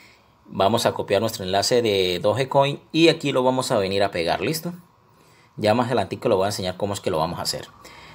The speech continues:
Después que hagamos eso, vamos a marcar aquí en esta parte donde dice "No soy un robot",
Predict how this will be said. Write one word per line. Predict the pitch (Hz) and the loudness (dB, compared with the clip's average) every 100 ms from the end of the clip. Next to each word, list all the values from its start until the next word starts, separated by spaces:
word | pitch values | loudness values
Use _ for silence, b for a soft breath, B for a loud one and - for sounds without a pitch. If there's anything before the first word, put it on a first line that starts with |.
| - | -8
Después | 107 123 147 | -4 -2 4
que | 165 | 4
hagamos | 160 165 170 | 6 2 0
eso, | 160 156 170 175 - _ _ _ _ b b b _ | 0 -2 -4 -8 -18 _ _ _ _ b b b _
vamos | - 110 131 139 | 0 2 4 2
a | |
marcar | 123 101 - 117 | 2 0 0 0
aquí | 120 131 | 0 -2
en | |
esta | 123 127 131 | -2 0 2
parte | 127 120 131 | 2 2 0
donde | 113 95 | 0 0
dice | 92 - 117 110 98 92 | -2 -2 -2 0 -2 -4
"No | 90 | -6
soy | 107 110 | -4 -4
un | 110 | 2
robot", | 127 120 127 - | 6 8 6 0